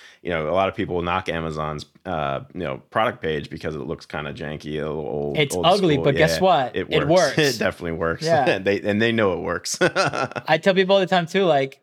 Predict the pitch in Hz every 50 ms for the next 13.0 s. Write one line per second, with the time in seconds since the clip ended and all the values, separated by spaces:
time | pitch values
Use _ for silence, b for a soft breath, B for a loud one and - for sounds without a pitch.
0 | _ _ _ - - 175 170 170 156 127 117 113 - - - 151 160 160 - -
1 | 180 180 185 185 180 - - 180 165 170 170 165 151 - - - 156 156 160 147
2 | 147 139 - 165 151 147 151 151 151 151 151 156 147 147 147 151 151 151 147 147
3 | 147 147 151 139 135 135 135 - 151 143 139 131 - - 147 143 143 147 139 -
4 | 143 147 147 143 139 - 147 139 139 143 143 147 151 156 - - - 156 156 -
5 | _ _ _ _ _ _ - - 156 156 151 147 151 147 - 185 165 165 156 156
6 | 160 165 160 151 156 151 147 - - - 185 185 185 190 185 - - - 156 156
7 | 156 151 147 139 135 - 156 151 147 139 135 131 131 127 131 123 131 143 143 143
8 | 143 - 156 143 - - 143 151 156 156 143 139 - 147 139 139 135 - _ _
9 | b b b b b b b b 160 160 151 - 202 208 233 240 - 233 233 -
10 | - - 170 151 147 143 139 139 135 135 - _ _ _ _ _ - 165 165 165
11 | 165 165 165 175 180 185 190 202 202 196 190 180 165 - 175 160 165 160 156 147
12 | 151 139 139 135 135 143 143 143 147 139 123 107 139 120 107 101 - - - -